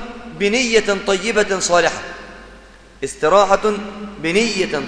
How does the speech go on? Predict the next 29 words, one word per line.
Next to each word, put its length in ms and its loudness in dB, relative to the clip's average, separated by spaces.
طيبة 520 2
صالحة. 460 6
رابعا 520 8
هي 140 6
استراحة 680 6
لا 260 12
غفلة، 360 6
هي 140 0
استراحة 680 4
لا 240 10
غفلة، 380 6
يعني 160 -8
مش 120 -6
هنرجع 300 4
لأول 280 4
الطريق 260 0
من 160 -4
تاني 300 4
حين 240 0
نغفل 420 6
فنريد 440 0
الإفاقة، 520 2
لا، 120 2
ده 100 0
هي 100 4
استراحة 360 6
على 100 4
الطريق 300 2
بس. 300 0